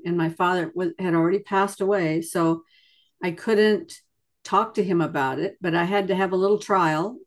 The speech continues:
in my bedroom where I had a piece of paper.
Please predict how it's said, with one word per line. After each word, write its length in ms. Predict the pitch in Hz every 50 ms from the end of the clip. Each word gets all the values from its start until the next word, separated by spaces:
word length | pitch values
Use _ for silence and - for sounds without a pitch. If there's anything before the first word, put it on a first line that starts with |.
| _ _
in 160 | 190 170 165
my 200 | 165 165 160 165
bedroom 560 | 165 180 202 190 165 165 151 151 160 180 185
where 160 | 180 160 147 151
I 140 | 151 147
had 160 | 160 175 170 165
a 60 | 165
piece 240 | - 185 190 185 -
of 60 | -
paper. 580 | - 220 214 214 - 156 147 156 190 208 -